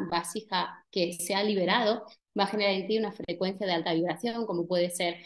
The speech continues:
eh, abrir caminos, como puede ser amor, agradecimiento, todo ello escrito en hebreo.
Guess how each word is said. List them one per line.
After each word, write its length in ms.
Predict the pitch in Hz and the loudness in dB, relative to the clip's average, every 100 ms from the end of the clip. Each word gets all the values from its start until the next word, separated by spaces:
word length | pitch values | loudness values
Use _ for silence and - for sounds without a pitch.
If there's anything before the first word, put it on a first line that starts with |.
| - - | -20 -10
eh, 160 | - 180 | 0 2
abrir 480 | 170 156 170 175 170 | 2 0 0 -2 0
caminos, 560 | 156 185 214 226 208 | 0 2 2 2 0
como 220 | 208 170 170 | 0 0 0
puede 160 | 175 | -2
ser 160 | 175 165 | -2 -2
amor, 260 | 165 196 190 | 0 0 0
agradecimiento, 840 | 196 175 165 156 - 185 190 185 | 0 0 0 -2 -2 0 2 0
todo 200 | 185 185 | 0 0
ello 200 | 185 185 | 0 0
escrito 420 | 185 - 170 165 | -2 -4 -4 0
en 120 | 165 156 | 0 0
hebreo. 440 | 147 147 143 | -2 -4 -6